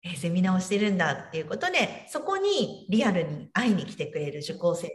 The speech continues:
さんたちがね、なんかこういうもうリアルな付き合いというか、それが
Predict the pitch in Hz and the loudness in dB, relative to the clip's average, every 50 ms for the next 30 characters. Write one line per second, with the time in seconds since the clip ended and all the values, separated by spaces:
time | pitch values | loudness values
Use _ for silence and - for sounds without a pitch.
0 | - - 139 135 139 - 139 139 - - 135 127 117 - - - 262 294 330 359 | -8 -8 -6 -6 -6 -6 -8 -8 -8 -8 -8 -8 -8 -8 -6 -4 -4 -4 -4 -6
1 | 415 - - - - _ _ - 311 269 - 180 - - - - - - - 370 | -8 -8 -12 -20 -20 _ _ -4 -4 0 0 -2 -2 -2 -6 -14 -16 -10 -6 -2
2 | 381 392 392 392 370 381 381 370 370 370 370 349 311 175 175 180 254 294 247 185 | 0 0 2 2 2 0 0 0 0 0 0 -2 -2 -4 -6 -4 -2 -2 0 0
3 | 196 254 339 427 466 466 415 370 370 359 339 370 403 403 370 381 - - - - | 0 -2 -2 -2 -2 -2 -2 -2 -4 -2 2 4 6 6 6 4 2 -6 -10 -10
4 | - - - 262 262 254 196 175 160 - 127 139 - 135 127 113 - - - - | -10 -6 0 2 4 6 6 4 4 0 -2 -2 -2 -2 -2 -4 -4 -10 -18 -8
5 | - - 233 226 233 226 226 220 214 208 196 - - - | -4 0 2 2 2 4 4 2 2 2 0 -4 -8 -14